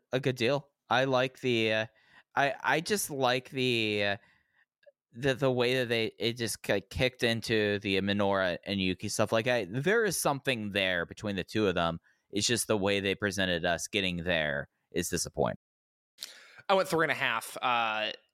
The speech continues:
Speaker 2: did not pop the way that I wanted it to. The, the, n-, nothing bad about it. Not, not
Speaker 1: It
Speaker 2: a
Speaker 1: was
Speaker 2: bad
Speaker 1: slow
Speaker 2: match,
Speaker 1: to
Speaker 2: but
Speaker 1: start
Speaker 2: yeah,
Speaker 1: it.
Speaker 2: not, not, not, not a bad match by any means, but not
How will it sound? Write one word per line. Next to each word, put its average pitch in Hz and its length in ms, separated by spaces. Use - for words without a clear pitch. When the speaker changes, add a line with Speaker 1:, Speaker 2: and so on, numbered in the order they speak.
Speaker 2:
did 147 200
not 147 380
pop 135 300
the 127 80
way 120 160
that 113 120
I 117 100
wanted 117 360
it 117 140
to. 113 400
The, 170 120
the, 170 720
n-, 185 60
nothing 196 300
bad 139 280
about 131 280
it. 123 180
Not, 139 220
not 156 120
Speaker 1:
It - 20
Speaker 2:
a - 20
Speaker 1:
was 196 100
Speaker 2:
bad - 120
Speaker 1:
slow 151 80
Speaker 2:
match, 120 160
Speaker 1:
to 95 60
Speaker 2:
but - 100
Speaker 1:
start 104 220
Speaker 2:
yeah, 113 180
Speaker 1:
it. 110 140
Speaker 2:
not, 151 180
not, 160 160
not, 170 360
not 175 140
a 185 60
bad 170 180
match 151 180
by 127 80
any 131 200
means, 120 240
but 123 120
not 127 500